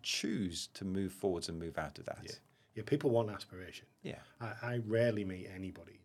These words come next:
Speaker 2: that, that doesn't want a better life. What, what a better life looks for them is, is very different for different people. Um, and it might be something as simple as a new dog or a new home or a holiday this year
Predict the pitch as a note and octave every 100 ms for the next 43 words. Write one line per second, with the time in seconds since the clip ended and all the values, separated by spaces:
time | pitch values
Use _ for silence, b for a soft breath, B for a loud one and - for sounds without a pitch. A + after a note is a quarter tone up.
0 | - A2+ - b b b b - G2+ A2+
1 | - G#2 F#2+ F#2+ F#2 F2+ F#2+ F2 E2+ F2+
2 | - - - - A#2 A#2 - A2 A#2+ A#2+
3 | B2 A2+ G#2+ G#2+ A2 A#2 B2 - - B2
4 | B2 B2 F#2+ - A2 G2 G#2 G2+ G2 G#2
5 | G#2 G#2+ G#2 - G#2+ - G#2+ G#2 G#2+ G#2+
6 | C3 - B B B B B G2+ F#2+ F#2
7 | F#2 F#2+ G2+ G2+ G#2 G#2 G2+ F#2+ G#2+ F#2+
8 | - F#2 F2+ - G#2 F#2+ G2+ F#2+ F2+ F2+
9 | F#2 G2 - b b b b b _ -
10 | _ _ - F2 E2 D#2+ - A2+ G#2+ G#2
11 | F2+ E2 - - - A2+ A2 G#2+ G2+ E2+
12 | E2 - G#2+ G#2 G2+ F#2+ F#2+ - F#2+